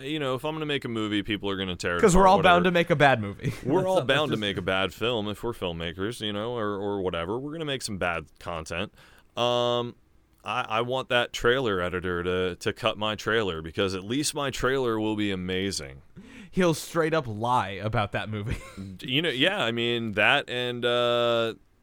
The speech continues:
Speaker 1: Black Christmas, the remake from two thousand six, they, they go hand in hand, man.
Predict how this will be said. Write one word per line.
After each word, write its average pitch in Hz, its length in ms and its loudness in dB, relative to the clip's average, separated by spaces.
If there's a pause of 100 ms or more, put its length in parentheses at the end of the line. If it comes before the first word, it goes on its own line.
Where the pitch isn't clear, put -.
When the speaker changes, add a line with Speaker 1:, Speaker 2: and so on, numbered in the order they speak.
(100)
Speaker 1:
Black 107 340 -4
Christmas, 110 600 -2
the 101 140 -2
remake 98 540 -2
from 92 560 -2
two 101 180 -6
thousand 104 400 0
six, 117 440 -2
they, 90 260 -2
they 90 160 -4
go 92 160 0
hand 98 240 -4
in 95 80 -4
hand, 95 280 -4
man. 78 220 -12